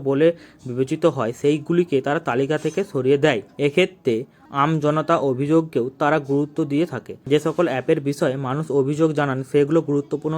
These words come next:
সহকারে রিভিউ করে Google Play Store সেখানে খামতি পেলে তালিকা থেকে সরিয়ে দেওয়া হয় অ্যাপগুলো। কিন্তু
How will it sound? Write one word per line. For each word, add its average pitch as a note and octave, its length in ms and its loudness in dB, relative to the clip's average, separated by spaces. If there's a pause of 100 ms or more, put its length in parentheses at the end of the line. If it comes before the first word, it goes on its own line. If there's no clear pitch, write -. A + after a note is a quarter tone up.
(100)
সহকারে C#3 380 0 (100)
রিভিউ C3+ 220 0 (100)
করে D3+ 140 4 (100)
Google C#3 280 -2
Play C3 240 -2
Store G2+ 200 -8 (260)
সেখানে D#3+ 280 -2 (120)
খামতি C#3+ 320 -2 (100)
পেলে D3 180 4 (140)
তালিকা C#3 360 2
থেকে D#3+ 140 0 (120)
সরিয়ে C#3+ 300 2
দেওয়া D3 300 2
হয় C#3+ 180 0 (180)
অ্যাপগুলো। C3 440 0 (220)
কিন্তু F#3+ 280 0